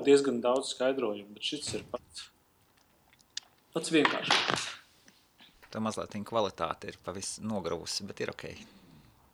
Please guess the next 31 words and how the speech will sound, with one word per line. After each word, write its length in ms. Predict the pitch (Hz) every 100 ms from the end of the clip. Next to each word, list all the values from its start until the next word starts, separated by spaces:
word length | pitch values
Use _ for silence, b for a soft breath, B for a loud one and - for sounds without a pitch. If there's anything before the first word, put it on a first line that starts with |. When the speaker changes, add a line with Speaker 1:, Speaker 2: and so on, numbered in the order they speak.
| -
Speaker 1:
Jā? 160 | 127 170 - -
Speaker 2:
Apmēram 560 | - 113 107 90 85 - -
ju-, 180 | 95 98 -
redz, 420 | 98 95 85 - - _ _ -
kā 120 | 87
gleznā 420 | 95 92 87 87
tevi. 240 | - 87 87 - _ _ _ _ -
Ar 180 | - 92
špakteli 520 | - - 104 - 85
tā 140 | 90 87
kā 80 |
tiek 240 | 87 87 87
gleznots. 400 | 117 117 85 - B B B
Starp 260 | - -
citu, 160 | 247 190
es 80 | -
redzēju, 300 | 202 175 147
ka 60 | -
tev 140 | 147
aizmugurē 460 | 175 139 127 127 123
stāvēja 480 | 117 147 151 123 117
molberts. 420 | 170 165 85 -
Tas 140 | 110
ir 60 | -
tavējs? 400 | 120 262 247 - - - _ - _ _ - _ -
Tagad 200 | 131 117
es 140 | 120
Speaker 1:
Aha. 60 | 113
Speaker 2:
vairs 100 | 120
viņu 140 | 123
neredzu. 460 | 180 190 95 95